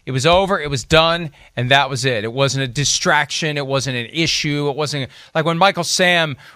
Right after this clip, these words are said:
was drafted by the Rams in twenty fourteen, it really did kinda linger for a while, and there were stories and questions, and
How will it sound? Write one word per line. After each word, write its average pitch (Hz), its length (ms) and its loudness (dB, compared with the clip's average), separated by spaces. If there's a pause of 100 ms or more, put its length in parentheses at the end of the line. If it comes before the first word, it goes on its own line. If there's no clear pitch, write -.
(100)
was 135 200 -2
drafted 151 400 2
by 139 120 2
the 135 80 -2
Rams 139 380 0
in 123 80 -8
twenty 143 220 -4
fourteen, 147 400 -4
it 151 120 -4
really 165 460 -2
did 151 560 -2
kinda 139 300 -2
linger 139 480 -4
for 139 180 -6
a 135 80 0
while, 139 480 2
and 135 80 -4
there 131 80 -6
were 135 60 -8
stories 147 560 -4
and 131 120 -12
questions, 151 600 -4
and 135 160 -6